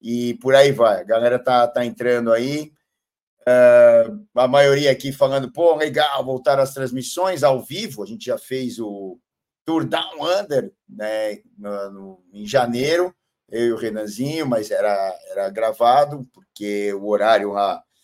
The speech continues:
da Austrália justamente é o Down Under, porque é tudo de cabeça pra baixo, a noite pelo dia, o dia pela noite. Então, agora não, a Paris-Nice é, é a primeira ao vivo, depois a gente vai ter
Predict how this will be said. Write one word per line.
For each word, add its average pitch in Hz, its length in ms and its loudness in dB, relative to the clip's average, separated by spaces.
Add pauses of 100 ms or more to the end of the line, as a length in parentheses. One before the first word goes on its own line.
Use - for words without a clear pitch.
(220)
da 110 120 -2
Austrália 110 800 0 (300)
justamente 123 680 -2
é - 20 0
o 110 100 -4
Down 120 380 2
Under, 120 300 -2
porque 110 280 -8
é 113 60 -2
tudo 107 520 -8 (140)
de - 120 -20
cabeça 117 340 0
pra 113 140 2
baixo, 139 420 2
a 107 80 0
noite 120 300 -4
pelo 110 240 -8
dia, 123 240 -4
o 113 60 -4
dia 110 200 -4
pela 113 320 -2
noite. 131 460 -4 (560)
Então, 123 680 0
agora 127 400 4
não, 117 380 0
a 95 220 -4
Paris-Nice 120 720 -2
é, 131 280 2
é 120 60 4
a 120 60 4
primeira 123 800 -2
ao 123 260 2
vivo, 156 460 -2
depois 123 320 -6
a 131 40 -4
gente - 160 -14
vai 113 160 -6
ter 110 500 -6